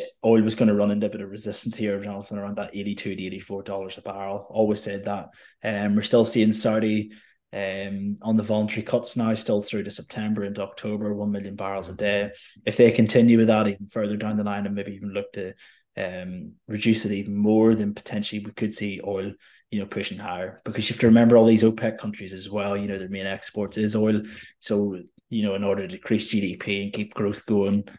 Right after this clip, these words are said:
they're gonna want oil as high as they can, especially now that, you know, it's looking like there could be a recession in the U S and maybe across the rest of the world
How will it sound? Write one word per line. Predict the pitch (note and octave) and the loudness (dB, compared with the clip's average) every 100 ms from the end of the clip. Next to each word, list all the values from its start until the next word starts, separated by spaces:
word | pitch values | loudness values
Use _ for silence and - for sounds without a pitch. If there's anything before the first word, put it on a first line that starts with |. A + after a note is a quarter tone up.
| - | -4
they're | G#2+ | 0
gonna | G2+ | 2
want | F#2+ F2+ | 2 0
oil | F2+ F#2 | 0 -2
as | - | -4
high | G2 | -6
as | F#2 - | -8 -12
they | |
can, | - G2 F2+ G2 | -12 -10 -8 -8
especially | - - B2+ A#2+ - | -8 0 4 4 6
now | A2 G#2 | 6 6
that, | G2+ G2 - - - - | 2 -2 -10 -20 -18 -4
you | G#2+ | -2
know, | |
it's | G2 - | -2 0
looking | A#2+ A#2+ B2+ | 2 2 4
like | A2+ G#2+ | 2 2
there | G#2+ | -4
could | - G#2+ | -8 -4
be | |
a | G#2 | -4
recession | G2 - G#2+ - G2+ | -4 -4 -4 -4 -8
in | |
the | F#2 | -8
U | G2 G2+ | -8 -4
S | G2 G2+ - | -4 -4 -6
and | G2+ | -8
maybe | F#2+ | -8
across | G2 - F#2+ | -10 -10 -10
the | - | -8
rest | G#2 G2 - | -6 -6 -6
of | G#2+ | -8
the | G#2 | -4
world | G2+ G2+ | -2 -4